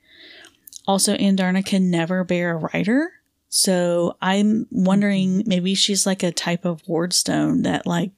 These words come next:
Speaker 1: protects the entire continent or something that
Speaker 2: Oh, dear
Speaker 1: helps.
Speaker 2: Lord. Don't tell me she has to be a sacrifice.
Speaker 1: <laughs> I hope not.
Speaker 2: No.
Speaker 1: But, like, her breed of dragon, like, vanished around the time that they needed the wards.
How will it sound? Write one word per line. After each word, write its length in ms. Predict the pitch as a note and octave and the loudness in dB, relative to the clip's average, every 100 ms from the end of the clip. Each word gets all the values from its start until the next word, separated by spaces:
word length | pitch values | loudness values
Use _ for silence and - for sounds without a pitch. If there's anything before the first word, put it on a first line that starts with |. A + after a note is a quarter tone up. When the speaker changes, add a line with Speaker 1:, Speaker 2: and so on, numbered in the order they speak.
| _ - | _ -12
Speaker 1:
protects 340 | F#3 F3+ F3 | -6 -4 -2
the 100 | F#3+ | -2
entire 340 | F3 E3+ F3 F3 | -4 -4 -4 -4
continent 600 | D#3+ E3 G3 A3+ A#3+ B3 | -4 -4 -2 -2 0 -2
or 60 | |
something 440 | A#3+ B3 A3+ B3 A#3+ | -2 -2 0 0 2
that 180 | G3+ - _ - - A#3 | 0 -6 _ -20 -10 -6
Speaker 2:
Oh, 180 | F3 D#3 | -4 -2
dear 180 | D3 | -2
Speaker 1:
helps. 140 | C#3 C3+ | 0 0
Speaker 2:
Lord. 260 | C3 C3 | 0 0
Don't 180 | C3+ F3 | -2 -2
tell 120 | F3+ | 0
me 100 | E3 | 0
she 240 | D3 - F3+ | 0 0 -2
has 180 | E3 D3+ | -4 -4
to 60 | |
be 80 | C#3+ | -4
a 40 | |
sacrifice. 600 | C3+ C#3 C3 C3+ C#3+ C#3+ | -4 -4 -6 -4 -2 0
Speaker 1:
<laughs> 640 | E4 - - A5+ A#5+ A5+ - | 2 2 -2 -10 -10 -6 -4
I 140 | B3 - | -4 -4
hope 180 | C4 - _ - | -8 -8 _ -10
not. 140 | G#3+ G#3 | -4 0
Speaker 2:
No. 320 | A#3 C#4 C4 G#3+ - D4+ - - - D4+ A#3+ | 2 2 2 -2 -8 -8 -4 0 0 -2 0
Speaker 1:
But, 140 | C4+ | 2
like, 220 | F4 A#3 - - - G#3 | 4 2 0 -8 -4 0
her 180 | C4 | 2
breed 260 | B3 A#3+ B3 | 2 0 2
of 100 | A#3 | 0
dragon, 920 | G#3+ F#3+ A#3 A#3+ G#3+ G3 F#3+ F#3+ G3+ - | 0 0 0 2 2 2 0 0 -2 -2
like, 220 | F#3+ F3 F3+ | -2 -2 -4
vanished 840 | E3+ F3 A#3 A3+ F#3+ G3+ - - | -2 2 4 4 2 2 0 -2
around 360 | - F3 F3+ G3 | -4 -2 0 0
the 100 | F#3 | 0
time 360 | - F3+ F#3 F#3 | -2 0 2 0
that 140 | - | 0
they 140 | F3+ | 0
needed 380 | F3 E3+ E3+ E3 | 0 0 -2 -4
the 100 | E3 | -6
wards. 800 | F3 F3 G#3+ - G3 - - - | -4 -2 -2 -4 -6 -4 -4 -6